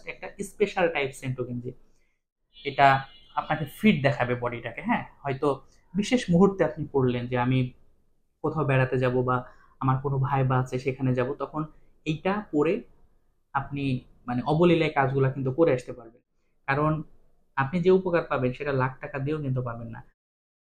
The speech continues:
সুপ্রিয় দর্শক, আসসালামু আলাইকুম রহমতুল্লাহ। কেমন আছেন সবাই? আশা করছি সবাই অনেক অনেক ভালো আছেন। বরাবরের মতো রাজ আহমেদ সবাইকে স্বাগত জানাচ্ছি।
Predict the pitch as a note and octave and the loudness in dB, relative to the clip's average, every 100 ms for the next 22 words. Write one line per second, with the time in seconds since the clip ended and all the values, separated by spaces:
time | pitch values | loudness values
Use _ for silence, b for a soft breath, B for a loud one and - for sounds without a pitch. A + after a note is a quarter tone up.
0 | - G3+ G#3 G3+ G3+ A3 G#3+ F#3+ E3+ E3 | -6 -2 2 4 2 0 0 4 4 4
1 | E3 E3+ F3 D#3 D#3 - C#3+ E3+ E3+ C#3+ | 2 2 0 -2 -6 -4 -2 -2 -2 -4
2 | C#3+ C#3+ D3+ - C3 E3 D3 C#3+ C#3 C#3 | -4 -4 -4 -2 0 0 -4 -4 -8 -8
3 | C#3+ - C3 C3 B2+ B2+ C3 B2+ C3+ B2 | -8 -2 0 0 0 -2 -2 0 0 -2
4 | B2 - C#3+ C3+ C3+ C3+ C3 C3 B2+ C3+ | -4 -6 -2 0 0 -2 -4 -6 -6 -6
5 | C3+ C3 C3 B2+ B2+ B2+ B2 B2 B2 A#2+ | -8 -8 -10 -8 -6 -6 -10 -12 -16 -18
6 | B2 A#2+ | -16 -18